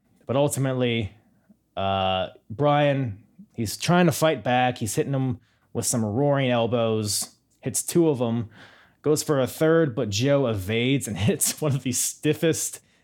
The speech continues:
knee strikes I've ever seen in my life onto Danielson, and then, uh, follows it up with a, uh, island driver, and that gives Samoa Joe the win. So, uh, brutal match,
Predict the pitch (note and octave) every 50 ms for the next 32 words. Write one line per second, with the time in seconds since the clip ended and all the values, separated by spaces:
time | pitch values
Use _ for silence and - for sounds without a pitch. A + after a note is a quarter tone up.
0 | _ - A2+ A#2 A#2+ B2 B2+ B2 B2 - - A#2+ G#2 G2+ G2+ - - A2 G2+ A#2
1 | A2 G#2+ G#2 - - B2 A2+ G#2 G2+ G2 F#2+ F#2 G2 G2 F#2+ E2+ F2 - - -
2 | - _ _ _ _ _ _ _ _ _ _ _ - - B2+ C3+ C#3 C#3 A2+ -
3 | - B2 A2+ A2 A2 G#2 F#2+ G#2+ G2 F#2+ F#2+ F#2+ F#2 F#2 - - G2 F2+ F2 F2+
4 | F2+ F2 - _ _ _ _ _ - G2+ G2 F#2+ F#2 F2 F#2+ F#2 F#2 F#2 F#2+ F2+
5 | F2 F2 E2+ E2 D#2+ D#2+ F2 - _ _ _ _ _ _ _ _ _ _ _ _
6 | _ _ _ _ - E3+ F3 F3 F3+ E3+ A#2+ D#3 D3+ C#3+ C#3 C3+ - - - -
7 | - - _ _ _ _ _ _ _ _ - A2+ A#2 A2+ A2 - B2+ A2+ A2 A2
8 | G#2+ G2+ G2 G2 F#2+ F#2+ F#2+ - - - B2 D#3+ D#3+ D#3 C#3+ B2 B2 A2 G#2+ G#2
9 | G2 G2 F#2 E2 E2+ F2+ G2 G2+ G2 - _ _ _ _ _ _ _ _ - A2
10 | A#2 B2 C3+ C3+ - - C#3 C3 A2 - - - B2 B2 B2 B2+ C3 B2+ A#2+ G#2
11 | F#2+ F#2+ A2 A#2+ A#2 A#2+ A#2+ A#2 G2+ G#2+ G#2 F#2+ F#2 F2+ G#2 G2+ G2 F2 D#2 C#2
12 | C2 G2 - _ _ _ _ _ _ _ _ _ _ _ - - - G#2+ G2 F#2+
13 | F#2 F#2 F2+ F2 F2 F2+ - C#3 F3 G3+ G3+ F3 D#3+ D3+ D3+ D3+ C#3+ - - -
14 | - -